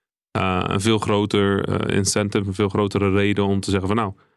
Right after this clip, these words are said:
geweldig, we kunnen de kosten drukken. Dat doet het eigenlijk altijd beter dan we kunnen meer omzet maken.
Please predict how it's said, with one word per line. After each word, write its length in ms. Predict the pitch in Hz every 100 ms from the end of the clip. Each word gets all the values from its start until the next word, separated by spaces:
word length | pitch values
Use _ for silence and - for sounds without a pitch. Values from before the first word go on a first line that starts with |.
| _ -
geweldig, 380 | 120 113 135 135
we 80 |
kunnen 220 | 120 110 101
de 80 |
kosten 360 | 104 117 110 120
drukken. 320 | 110 120 143
Dat 120 | 120
doet 200 | 101 107
het 20 | 95
eigenlijk 400 | 110 135 123 107
altijd 280 | 110 107
beter 380 | 98 101 101 101
dan 300 | 98 95 95
we 60 | 95
kunnen 340 | 104 98 95
meer 180 | 98 95
omzet 360 | 98 104 113 107
maken. 680 | 113 117 120 147 127 101